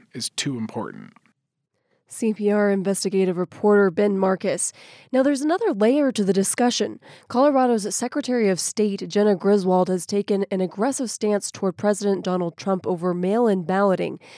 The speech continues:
Speaker 2: That's concerning to local election officials in both parties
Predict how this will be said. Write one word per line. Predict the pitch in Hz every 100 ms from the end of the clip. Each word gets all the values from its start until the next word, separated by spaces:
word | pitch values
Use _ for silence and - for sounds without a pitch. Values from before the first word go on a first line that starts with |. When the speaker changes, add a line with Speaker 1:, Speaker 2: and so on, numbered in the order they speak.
| - - -
Speaker 2:
That's | 254 -
concerning | 262 285 330 339
to | 311 214
local | 175 180 302 - 277 185
election | 165 175 - 185
officials | 175 - 165 185 175
in | 180 175
both | 220 - -
parties | 214 175 170 170